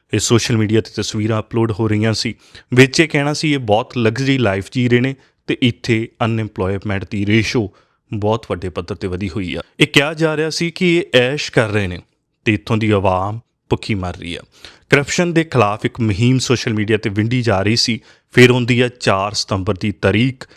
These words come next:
ਜਿਸ ਦਿਨ ਨੇਪਾਲ ਦੀ ਸਰਕਾਰ ਨੇ ਛੱਬੀ ਉੱਥੇ ਸੋਸ਼ਲ ਮੀਡੀਆ ਦੇ ਪਲੇਟਫਾਰਮਸ ਨੂੰ ਬੈਨ ਕਰ ਦਿੱਤਾ। ਸਰਕਾਰ ਦਾ ਇਹ ਕਹਿਣਾ ਸੀ ਇਹ ਰਜਿਸਟਰ ਨਹੀਂ ਕਰਵਾ ਰਹੇ। ਇਹ ਵੀ ਅਲੱਗ ਹੀ ਸਵਾਲ ਸੀ, ਕਿਉਂਕਿ ਸਰਕਾਰ ਇਹ ਕਹਿ ਰਹੀ ਸੀ ਕਿ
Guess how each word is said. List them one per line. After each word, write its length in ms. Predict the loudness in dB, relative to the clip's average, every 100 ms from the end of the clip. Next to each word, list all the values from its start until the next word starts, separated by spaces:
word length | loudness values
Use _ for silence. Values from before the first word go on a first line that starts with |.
| _ _ 0
ਜਿਸ 340 | 4 4 4
ਦਿਨ 160 | 0 2
ਨੇਪਾਲ 400 | 2 0 0 -2
ਦੀ 140 | -2
ਸਰਕਾਰ 520 | -2 -2 0 0 -2
ਨੇ 160 | -4 -4
ਛੱਬੀ 540 | -6 0 0 4 2 2 _ _ _ _ _
ਉੱਥੇ 360 | 2 2 2 2
ਸੋਸ਼ਲ 480 | 2 2 2 0 0
ਮੀਡੀਆ 260 | 0 0
ਦੇ 100 | -2
ਪਲੇਟਫਾਰਮਸ 840 | -4 -2 -2 -2 0 0 0 -4 -4
ਨੂੰ 160 | -6 -8 _ _ -8
ਬੈਨ 340 | 0 0 0
ਕਰ 160 | -2 -4
ਦਿੱਤਾ। 380 | -4 -6 -6 -8 -16 -20 -16
ਸਰਕਾਰ 420 | 0 2 2 0 0
ਦਾ 100 | 0
ਇਹ 40 |
ਕਹਿਣਾ 220 | 0 -2
ਸੀ 220 | 0 0
ਇਹ 60 | 2
ਰਜਿਸਟਰ 440 | 2 2 2 2
ਨਹੀਂ 200 | 0 0
ਕਰਵਾ 300 | 0 0 0
ਰਹੇ। 140 | -2 -8 _ _ -4
ਇਹ 100 | 0
ਵੀ 180 | 2 2
ਅਲੱਗ 260 | 2 -2
ਹੀ 160 | -4 -4
ਸਵਾਲ 380 | -2 0 0 -2
ਸੀ, 220 | -6 -8 -12 -20 _
ਕਿਉਂਕਿ 220 | 0 2
ਸਰਕਾਰ 400 | 2 2 0 0
ਇਹ 80 | -2
ਕਹਿ 200 | 0 0
ਰਹੀ 120 | 0
ਸੀ 180 | -2 -4
ਕਿ 240 | -4 -6